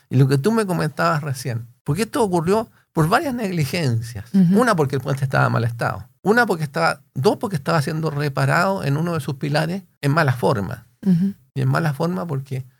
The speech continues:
Speaker 1: sacaron los, el ripio y los materiales de ahí mismo, y al hacerlo tú alteras el curso de las aguas.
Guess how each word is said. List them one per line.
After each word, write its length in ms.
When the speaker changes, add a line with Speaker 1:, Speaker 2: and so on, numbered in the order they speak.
Speaker 1:
sacaron 520
los, 120
el 180
ripio 380
y 40
los 100
materiales 500
de 80
ahí 140
mismo, 420
y 100
al 100
hacerlo 500
tú 120
alteras 500
el 160
curso 380
de 80
las 220
aguas. 440